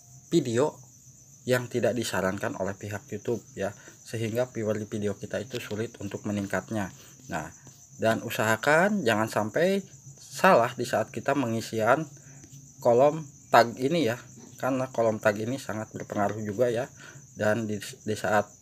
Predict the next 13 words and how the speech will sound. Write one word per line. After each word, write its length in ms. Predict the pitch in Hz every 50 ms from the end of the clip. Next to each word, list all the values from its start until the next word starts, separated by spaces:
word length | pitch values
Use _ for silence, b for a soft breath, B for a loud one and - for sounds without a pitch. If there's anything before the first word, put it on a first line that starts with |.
| - - - -
kita 320 | - 127 - - 117 117
mengisikan 640 | 117 113 110 104 - 110 - 117 117 113 113 110 -
kategori, 800 | - - 143 156 - - 139 123 120 120 127 135 143 139 135 -
kita 160 | 117 - 104
harus 320 | 101 101 101 107 - -
perhatikan 560 | - - 104 101 95 92 - 98 95 104 104 101
juga 560 | 101 98 95 98 101 101 104 117 135 - B B B B B B B B B -
ya, 160 | 101 101 113 123 - - - -
kita 160 | - 104 - 110
sesuaikan 800 | - 113 101 - - 101 98 98 - - 107 110 123 139 147 -
kategori 560 | - 104 - - 101 98 98 95 98 92 101
ini 240 | 101 117 120 120 98
ya. 160 | 98 117